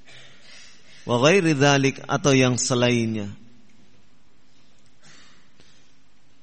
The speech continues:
Karena sesungguhnya al-khabith, fal khabithu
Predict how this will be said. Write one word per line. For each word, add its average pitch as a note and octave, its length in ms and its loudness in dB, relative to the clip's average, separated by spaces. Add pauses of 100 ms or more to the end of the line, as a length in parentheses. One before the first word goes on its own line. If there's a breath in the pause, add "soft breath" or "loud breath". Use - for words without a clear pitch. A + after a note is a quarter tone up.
(360)
Karena C3+ 300 4
sesungguhnya F3+ 680 4
al-khabith, D#3 640 2 (480)
fal D3+ 240 2
khabithu D3 800 0